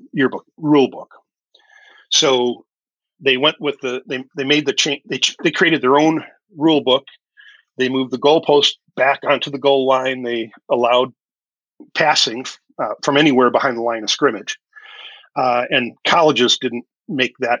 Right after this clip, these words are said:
passing change until, I wanna say, like, forty-three, or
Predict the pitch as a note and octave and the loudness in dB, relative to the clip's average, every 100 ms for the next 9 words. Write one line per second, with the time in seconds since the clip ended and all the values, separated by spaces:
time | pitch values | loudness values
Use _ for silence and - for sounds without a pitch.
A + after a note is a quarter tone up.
0 | _ - C#3 C3 - G#2 - A2 G#2+ G#2 | _ -2 0 2 0 -2 -4 -4 -8 -6
1 | - A#2 - B2 A2+ G#2+ _ _ _ _ | -8 -4 -2 0 -2 -6 _ _ _ _
2 | - C#3+ B2 - G#2+ G2+ - B2 A2+ - | -2 0 2 0 -4 -8 -6 -4 -4 -8
3 | A#2 A2 G#2+ G#2 - | -6 -4 -4 -8 -14